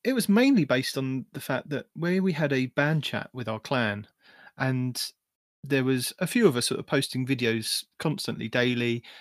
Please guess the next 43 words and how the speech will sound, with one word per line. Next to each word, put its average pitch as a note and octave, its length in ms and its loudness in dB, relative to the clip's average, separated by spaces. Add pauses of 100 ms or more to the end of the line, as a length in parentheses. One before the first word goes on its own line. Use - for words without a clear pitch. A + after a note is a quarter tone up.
(140)
going, A2+ 420 -2
"Have C#3+ 200 0
you B2+ 80 0
seen B2 240 0
this? A#2+ 220 -2
Have A2+ 160 -4
you A2+ 60 -8
checked - 240 -6
this B2 200 -6
out? A2+ 200 -4
You A#2+ 100 -6
know, A2 80 -4
is A2+ 180 -6
that - 180 -6
there's A#2 140 -8
a A2 40 -6
link A#2+ 240 -2
to B2 120 -4
a - 40 -2
Reddit A#2 280 -4
thing A#2 240 -4
that B2 140 -4 (180)
you C3+ 100 -2
can A#2 140 -4
do A2+ 180 -2
this, B2+ 300 -2
there's A2+ 200 -6
a G#2 40 -10
glitch - 300 -4
here, A#2+ 280 -2
there's A2 180 -4
a G#2+ 60 -10
cheese A#2+ 360 -4
here." A#2+ 280 -4 (460)
And C#3 100 0
it C3+ 40 2
was C3+ 140 -2
really D3 160 4
helping B2+ 400 0
out A#2 100 -2
the - 80 -6
clan. A#2+ 360 0
And, A#2+ 220 -4